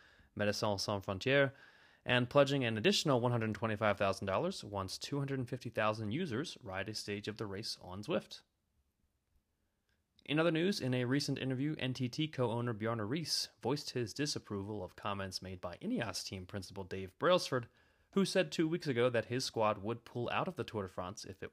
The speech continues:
was not safe, much like the team withdrew from Paris-Nice earlier this year.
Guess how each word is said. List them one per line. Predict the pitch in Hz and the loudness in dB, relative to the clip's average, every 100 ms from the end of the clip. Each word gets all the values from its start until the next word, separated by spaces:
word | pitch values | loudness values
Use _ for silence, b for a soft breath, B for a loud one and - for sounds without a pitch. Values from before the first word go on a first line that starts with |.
| - | -12
was | - | -10
not | 95 85 | -10 -10
safe, | - 175 147 - b b b b 127 | -4 0 0 -2 b b b b -6
much | 127 110 | -4 0
like | 101 | -2
the | - | -4
team | - 101 95 | -8 -6 -4
withdrew | 101 - 98 98 | -8 -6 -8 -8
from | - 92 | -8 -8
Paris-Nice | 90 98 95 147 123 - | -6 -6 0 0 0 -4
earlier | 95 92 | -8 -8
this | 90 90 - | -10 -10 0
year. | 139 | 0